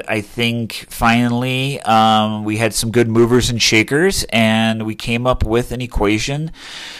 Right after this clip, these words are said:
that seems to be, at least currently, the fairest one that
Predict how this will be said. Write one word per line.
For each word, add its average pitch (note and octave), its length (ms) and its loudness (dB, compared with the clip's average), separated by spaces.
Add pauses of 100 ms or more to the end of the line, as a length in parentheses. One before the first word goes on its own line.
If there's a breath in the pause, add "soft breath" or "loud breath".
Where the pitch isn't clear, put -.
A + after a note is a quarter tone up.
(200 loud breath)
that - 300 2
seems E3 460 -2
to E3 100 0
be, C3+ 640 2 (160)
at C3 160 2
least D3+ 500 0 (400)
currently, A#2+ 840 0 (200)
the B2 120 -2
fairest C#3 720 4
one G#2 500 0 (300)
that G#2+ 400 2